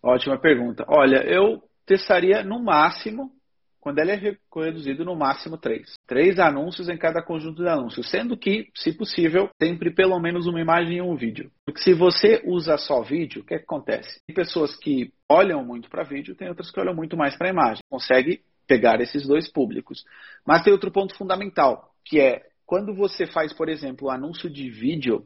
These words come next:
existem posicionamentos que o seu anúncio não vai aparecer.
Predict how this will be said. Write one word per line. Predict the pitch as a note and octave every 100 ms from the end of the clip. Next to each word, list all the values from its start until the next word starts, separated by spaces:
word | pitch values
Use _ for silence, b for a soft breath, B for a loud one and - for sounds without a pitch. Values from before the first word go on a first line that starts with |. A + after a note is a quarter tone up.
| -
existem | D3+ C3 D#3+ A#3 - A3 G3+
posicionamentos | F#3+ F3 D#3+ - D#3 C#3 B2 D3 D3+ -
que | -
o |
seu | D3 E3
anúncio | D#3 D#3 D3+ E3
não | E3+
vai | E3
aparecer. | E3 E3+ E3+ E3+ - C#3+